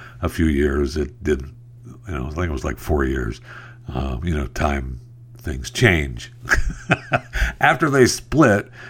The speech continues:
she knocked on this stranger's door and asked if she could take a shower.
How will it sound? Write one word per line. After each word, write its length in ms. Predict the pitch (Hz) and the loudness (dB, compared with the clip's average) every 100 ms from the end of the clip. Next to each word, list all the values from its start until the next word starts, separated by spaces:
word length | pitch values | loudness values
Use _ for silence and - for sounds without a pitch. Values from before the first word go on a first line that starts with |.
| - | -8
she 200 | - 117 | 0 2
knocked 400 | 123 123 - - | 6 4 4 6
on 180 | 120 107 | 6 6
this 180 | 95 | 0
stranger's 540 | - - 113 104 90 82 | 2 4 4 6 4 6
door 520 | 113 120 80 76 - | 6 6 6 4 2
and 140 | 104 98 | 0 4
asked 360 | 92 95 90 | 6 6 6
if 100 | 92 | 2
she 160 | - 92 | 2 0
could 180 | 95 - | 0 2
take 180 | 92 76 | 2 4
a 60 | |
shower. 580 | - 123 107 80 69 | 4 8 8 8 4